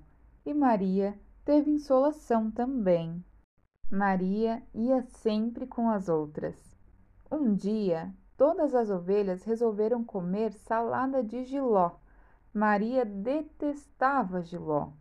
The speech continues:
mas como todas as ovelhas comiam jiló, Maria comia também. Que horror! Foi quando, de repente, Maria pensou:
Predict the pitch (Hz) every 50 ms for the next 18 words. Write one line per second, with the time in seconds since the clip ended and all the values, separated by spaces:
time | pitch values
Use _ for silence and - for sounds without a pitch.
0 | - _ - _ _ _ _ - _ - - 208 202 196 196 - - - 240 269
1 | 302 320 302 294 - - - 254 - 370 - 392 381 381 370 359 370 370 339 330
2 | 269 240 233 240 233 - - 254 233 226 220 214 214 214 214 220 262 262 254 233
3 | 247 - - - - - - - - _ - - 440 427 415 320 262 262 269 269
4 | 269 - 349 349 294 233 240 254 262 233 214 - 196 185 180 180 165 156 151 147
5 | 147 151 170 - - - - - - - - - - _ _ _ _ _ _ _
6 | _ - - - - - - - - - 294 294 302 302 294 196 180 208 226 247
7 | 277 302 302 302 269 214 180 160 160 - - - - - - - - - - -
8 | _ _ _ _ _ _ _ _ - - - - - - - - - 226 240 233
9 | 233 - - 160 160 165 165 165 165 175 180 190 - - - - - 165 170 214
10 | 247 285 294 302 294 - - - 190 196 202 208 214 208 - - 226 226 226 220
11 | 208 202 202 196 196 196 226 214 220 226 - - 170 139 - -